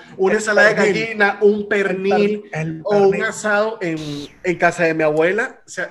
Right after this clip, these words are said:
Speaker 1: se hacía asado, un asado negro que hacía único, único, único mi abuela, que era cuando nos reuníamos todos en familia. Y es eso, ¿sabes? La Navidad es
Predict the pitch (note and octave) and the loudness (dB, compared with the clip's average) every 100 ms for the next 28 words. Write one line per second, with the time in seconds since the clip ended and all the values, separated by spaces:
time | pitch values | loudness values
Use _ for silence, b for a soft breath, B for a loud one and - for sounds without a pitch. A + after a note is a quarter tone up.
0 | - - D3+ D#3 C#3+ - F#3 G3 C#4 b | -12 -14 -12 -8 -8 -4 -4 -4 -8 b
1 | b b C#3+ D3 E3+ D#3+ E3 E3 C#3+ E3+ | b b -8 -6 -4 -6 -6 -8 -8 -8
2 | C#3 C#3+ C3+ - D#3 D#3+ E3 F3 F3 D3 | -8 -8 -8 -8 -10 -10 -12 -10 -10 -10
3 | C3 A#2+ A#2+ _ - D3 E3+ E3 C#3+ D#3 | -12 -14 -18 _ -20 -14 -12 -8 -8 -8
4 | F3 D#3 B2+ D#3 G3+ E3 C#3+ E3+ D3+ C#3 | -10 -8 -6 -6 -6 -8 -10 -8 -10 -12
5 | B2+ B2+ E3 D3 B2+ D3 E3+ C#3 D#3 A3+ | -12 -12 -12 -12 -10 -10 -12 -14 -14 -14
6 | B3 B B B B B G#3+ B3 D4 G#3 | -16 B B B B B -2 0 -2 -4
7 | F3 C4 F#3+ E3+ F3 E3 E3+ F3 | -6 -6 -4 -4 -4 -4 -4 -6